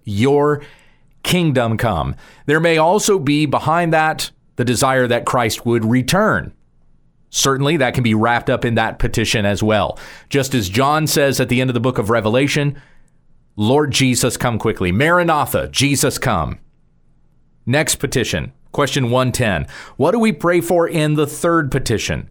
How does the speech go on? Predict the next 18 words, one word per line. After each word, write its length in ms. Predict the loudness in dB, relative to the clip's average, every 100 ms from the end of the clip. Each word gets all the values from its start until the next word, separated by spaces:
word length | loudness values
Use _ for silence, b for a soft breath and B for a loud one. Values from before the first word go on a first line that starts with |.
| -6
Answer. 500 | -2 -2 -2 -4 -6 -14 _ _ _ _ _ -20 _ -10 -2
In 160 | 0
the 120 | 0 -2
third 380 | 0 0 0
petition, 500 | -2 -2 -2 -2 -2
which 180 | -2 0
is, 360 | 0 0 -2 -4 B B B B
"Your 420 | -4 0 2 2
will 300 | 2 2 2
be 200 | 2 2
done 340 | 2 2 2 0
on 380 | 0 0 0 0
earth 360 | 0 2 0 -2
as 240 | -2 0 0
it 100 | 0
is 180 | 0
in 100 | 0
heaven," 400 | 0 0 0 -4